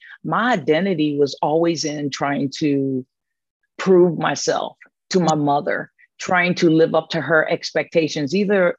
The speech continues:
even though my mother wasn't educated, my mother passed away almost two years ago, coming up in February. I was very close to my mother coming down the stretch the last ten, fifteen years.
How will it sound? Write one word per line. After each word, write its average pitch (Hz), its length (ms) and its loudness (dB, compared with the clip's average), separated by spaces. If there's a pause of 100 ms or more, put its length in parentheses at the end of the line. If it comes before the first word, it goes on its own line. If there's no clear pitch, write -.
even 190 280 2
though 185 120 4
my 165 140 0
mother 156 300 0
wasn't 151 340 -2
educated, 151 500 0 (220)
my 170 80 0
mother 160 460 0 (240)
passed 165 280 -4
away 147 440 2 (260)
almost 147 600 -2
two 175 140 -2
years 147 340 0
ago, 143 220 0
coming 139 380 -4
up 135 180 -4
in 135 120 -2 (100)
February. 135 640 0 (240)
I 160 80 2
was 139 160 2
very 151 240 2
close 147 300 -2
to 147 60 -6
my 143 140 0
mother 139 380 0
coming 139 320 -6
down 135 180 -4
the 135 60 -6
stretch - 320 -6
the 196 80 -4
last 160 360 -4
ten, 147 240 -4
fifteen 139 480 -4
years. 139 440 -2